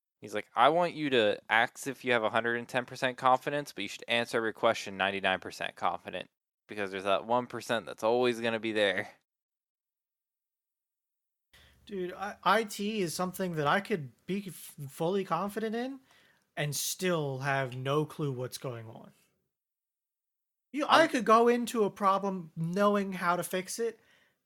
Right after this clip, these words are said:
Speaker 2: do that thing, and it doesn't fix it at all, and just, well, it got me today. <laughs>
Speaker 1: So, so, okay.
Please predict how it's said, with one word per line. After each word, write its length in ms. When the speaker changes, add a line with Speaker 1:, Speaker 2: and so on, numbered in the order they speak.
Speaker 2:
do 220
that 280
thing, 460
and 160
it 140
doesn't 320
fix 280
it 100
at 100
all, 440
and 180
just, 380
well, 380
it 200
got 260
me 140
today. 600
<laughs> 40
Speaker 1:
So, 220
so, 260
okay. 240